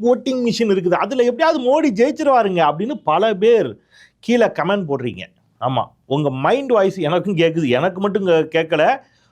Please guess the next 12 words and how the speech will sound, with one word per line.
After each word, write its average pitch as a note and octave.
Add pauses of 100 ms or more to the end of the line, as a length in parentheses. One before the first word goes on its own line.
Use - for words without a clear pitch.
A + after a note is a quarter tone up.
(240)
உச்சநீதிமன்றத்தினுடைய A#3
மாண்பமை G#3
நீதிபதிகளுக்கு B3
கேட்டிருக்கிறது. E3+ (680)
ஆமா, B2+ (260)
மோடியோட F#3
தூக்கம் F#3+
போச்சு. E3 (580)
ஒரு F#3
அற்புதமான G#3
ஒரு E3
செக். -